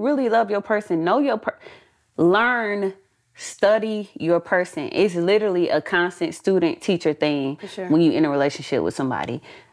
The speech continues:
Speaker 1: I'm gonna constantly teach you about me.
Speaker 2: Yeah, that's the, that's the part.
Speaker 1: I don't want to teach you how to love me. I want to show you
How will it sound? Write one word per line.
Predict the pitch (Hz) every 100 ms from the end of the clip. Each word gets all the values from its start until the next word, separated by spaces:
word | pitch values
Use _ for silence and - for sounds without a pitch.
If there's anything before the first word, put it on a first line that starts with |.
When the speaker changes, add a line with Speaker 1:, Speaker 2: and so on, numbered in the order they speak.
| _
Speaker 1:
I'm | 170 180
gonna | 160 147 -
constantly | - 202 220 226 - 180 139 147 139 - _ -
teach | 254 285 - 185
you | 147 147 156 _ _ _
about | 165 143 165 165 - 117
me. | - - _
Speaker 2:
Yeah, | 190 196 196 196 196 _ _
that's | 180 196 -
the, | 180 170
that's | 190 226 -
the | -
part. | - 127 - _ _ _ _ _ _ _ _ _ _
Speaker 1:
I | 160
don't | 160 170 196 -
want | 262 262 -
to | 247
teach | 226 - 240 -
you | 269
how | 262 233
to |
love | 262 160 143
me. | 151 151
I | - 156
want | 165 160
to | - 165
show | - - 196 262
you | 220 143 151